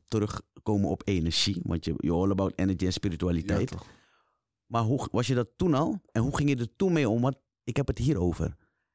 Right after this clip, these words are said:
Speaker 1: Er komen dingen dan op je af die mooi eruit zien
Speaker 2: Mhm.
Speaker 1: en lekker lijken op dat moment.
Speaker 2: Mhm.
Speaker 1: Maar al dat soort wijven,
Speaker 2: Mhm.
Speaker 1: eh, die naar jou toe komen, eh,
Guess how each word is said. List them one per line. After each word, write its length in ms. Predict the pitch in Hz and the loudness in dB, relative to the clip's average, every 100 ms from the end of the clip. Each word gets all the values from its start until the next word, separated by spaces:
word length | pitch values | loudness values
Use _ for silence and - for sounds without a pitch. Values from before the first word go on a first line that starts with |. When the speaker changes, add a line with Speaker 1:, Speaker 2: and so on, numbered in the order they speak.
| _ _ _ _ _ _ | _ _ _ _ _ _
Speaker 1:
Er 140 | - 110 | -6 -2
komen 380 | 151 185 180 143 | 0 0 0 0
dingen 240 | 185 180 | 0 0
dan 160 | 143 113 | 2 2
op 140 | 104 | 0
je 80 | 95 | -2
af 440 | 78 127 - - - _ _ _ _ | -2 -2 -6 -20 -20 _ _ _ _
die 340 | 73 90 98 | -12 -2 0
mooi 360 | 92 104 160 170 | 2 2 2 2
eruit 340 | 165 156 135 | 2 2 0
zien 380 | - 87 110 120 - | -2 -2 -2 -4 -6
Speaker 2:
Mhm. 260 | 104 90 90 - | -4 -2 -4 -4
Speaker 1:
en 160 | 90 | 0
lekker 300 | 104 139 151 | 0 0 0
lijken 420 | 139 120 92 - 101 | 2 2 0 0 -2
op 180 | 90 | -2
dat 180 | 123 123 | 0 0
moment. 460 | 113 101 85 101 - - | 2 2 2 0 -2 -10
Speaker 2:
Mhm. 100 | 95 87 - _ _ _ - - - | -12 -20 -20 _ _ _ -20 -20 -8
Speaker 1:
Maar 180 | 101 | -4
al 220 | - 131 131 | 0 0 2
dat 200 | 123 - | 0 0
soort 180 | 107 | -2
wijven, 580 | 98 127 123 87 92 90 - - | 2 2 2 2 0 -2 -6 -16
Speaker 2:
Mhm. 120 | 101 90 82 - - - | -14 -14 -14 -20 -16 -2
Speaker 1:
eh, 1120 | 92 87 78 55 50 50 50 50 50 - 53 | 2 2 2 2 0 0 -2 -2 -2 -2 -2
die 180 | 76 92 | 0 2
naar 140 | 101 101 | 2 2
jou 120 | 92 | 2
toe 120 | 104 | 0
komen, 400 | - 95 87 87 | 0 2 2 0
eh, 300 | - 90 82 | 0 0 0